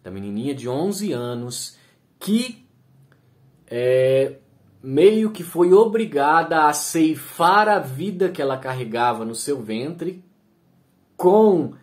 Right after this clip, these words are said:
a desculpa de que havia acontecido um crime e na própria investigação da polícia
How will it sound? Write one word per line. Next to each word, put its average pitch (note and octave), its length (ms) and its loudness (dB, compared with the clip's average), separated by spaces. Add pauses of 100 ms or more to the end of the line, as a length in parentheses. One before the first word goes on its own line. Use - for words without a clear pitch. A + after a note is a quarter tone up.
(160)
a B2+ 140 0
desculpa C3 1160 -4 (580)
de A2+ 220 -14
que C3+ 560 -8 (120)
havia B2+ 520 0
acontecido C3 680 -6
um G3+ 140 -4
crime F3+ 720 -2 (1600)
e F3 140 -4
na D#3 160 0
própria F#3 400 2
investigação D3+ 1300 -2 (720)
da C3+ 180 2
polícia C#3+ 760 -6